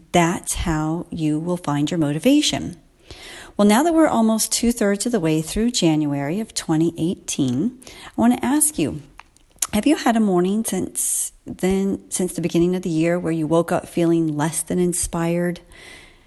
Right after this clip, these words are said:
Have you experienced the feeling of being defeated when in fact you haven't even been in battle? Well, allow me to share a few things that I've learned about setting goals way beyond what we've already presented this month.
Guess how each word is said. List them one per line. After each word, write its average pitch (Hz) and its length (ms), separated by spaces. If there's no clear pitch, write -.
Have 202 120
you 226 100
experienced 247 680
the 233 80
feeling 220 420
of 208 100
being 208 220
defeated 214 720
when 196 240
in 190 100
fact 190 400
you 175 220
haven't 180 460
even 196 260
been 185 160
in 175 140
battle? 190 520
Well, 240 120
allow 254 180
me 233 120
to 214 60
share 190 260
a 190 40
few 233 200
things 147 680
that 170 240
I've 247 260
learned 135 340
about 156 400
setting 180 360
goals 147 400
way 170 400
beyond 156 520
what 170 200
we've 185 240
already 151 400
presented 147 500
this - 240
month. 131 320